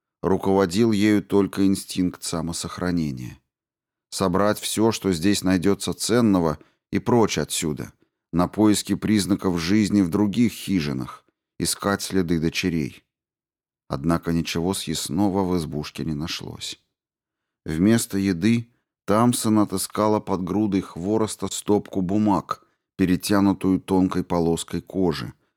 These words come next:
будто нарочно спрятанную от чужих глаз. Разумеется, ей следовало поспешить, уйти отсюда как можно скорее,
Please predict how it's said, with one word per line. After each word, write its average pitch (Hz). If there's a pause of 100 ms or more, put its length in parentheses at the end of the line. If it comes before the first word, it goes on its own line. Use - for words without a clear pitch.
(220)
будто 101
нарочно 101
спрятанную 85
от 80
чужих 76
глаз. 78 (840)
Разумеется, 90
ей 87
следовало 87
поспешить, - (480)
уйти 95
отсюда 113
как 92
можно 101
скорее, 95